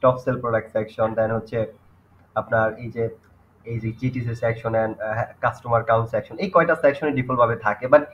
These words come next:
এছাড়াও কিন্তু আপনার ই-কমার্স ওয়েবসাইটের হোম পেজে আরো অনেকগুলা সেকশন আছে, যেমন ধরেন ক্যাটাগরি বেস প্রোডাক্ট শো, তারপরে হচ্ছে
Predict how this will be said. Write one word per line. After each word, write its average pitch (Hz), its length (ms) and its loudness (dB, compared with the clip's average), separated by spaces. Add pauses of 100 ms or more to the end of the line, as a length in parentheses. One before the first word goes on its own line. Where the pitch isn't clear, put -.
(340)
এছাড়াও 196 400 8
কিন্তু 196 300 2
আপনার 143 360 6 (480)
ই-কমার্স 147 420 0
ওয়েবসাইটের 135 360 2
হোম 123 180 0
পেজে 131 180 2
আরো 117 180 6
অনেকগুলা 139 600 2
সেকশন 120 360 -2
আছে, 113 220 -2
যেমন 120 280 -2
ধরেন 117 240 0
ক্যাটাগরি 131 420 0
বেস 117 240 -8
প্রোডাক্ট 113 320 -2
শো, 117 240 -2
তারপরে 117 320 -2
হচ্ছে 113 320 -2